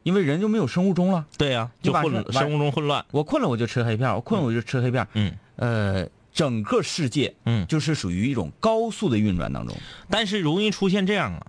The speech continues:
Speaker 1: 嗯。
Speaker 2: 容易出现不法的商人呐，他这个囤积和炒作黑片儿的价格，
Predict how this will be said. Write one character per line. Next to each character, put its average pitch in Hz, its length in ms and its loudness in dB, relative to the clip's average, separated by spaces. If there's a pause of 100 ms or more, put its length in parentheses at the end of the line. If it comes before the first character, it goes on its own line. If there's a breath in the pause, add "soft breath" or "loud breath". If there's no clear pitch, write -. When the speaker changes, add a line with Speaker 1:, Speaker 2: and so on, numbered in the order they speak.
Speaker 1:
嗯。 98 300 -2
Speaker 2:
容 151 120 0
易 202 80 0
出 190 160 0
现 196 160 2
不 190 180 -2
法 110 220 -2
的 110 100 -2
商 147 240 -2
人 87 140 -2
呐， 90 140 -4 (600 soft breath)
他 156 240 -4
这 160 140 -2
个 104 300 -4 (340)
囤 226 300 0
积 202 260 0
和 170 400 0 (380 soft breath)
炒 - 260 -4 (180)
作 220 220 2
黑 151 320 -4
片 175 200 -2
儿 120 60 -2
的 107 80 -2
价 175 140 -4 (140)
格， - 180 -12